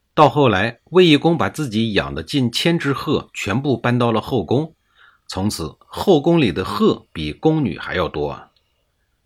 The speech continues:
卫懿公平日里不是在宫里边和鹤群玩耍，就是带着鹤群出行。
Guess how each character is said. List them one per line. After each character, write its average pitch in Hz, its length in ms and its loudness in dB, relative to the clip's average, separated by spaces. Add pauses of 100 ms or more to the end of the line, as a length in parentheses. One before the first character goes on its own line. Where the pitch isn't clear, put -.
(120)
卫 190 180 8
懿 175 80 6
公 190 240 4
平 156 200 0
日 196 160 6
里 85 160 2
不 147 160 0
是 185 140 0
在 139 180 2
宫 170 260 0
里 101 140 0
边 78 180 -6
和 101 320 -8
鹤 175 260 0
群 107 240 -2
玩 87 220 -2
耍， - 260 -6
就 92 140 -8
是 85 140 -10
带 87 180 -2
着 78 140 -6
鹤 127 280 -4
群 87 240 -8
出 120 200 -2
行。 - 380 -6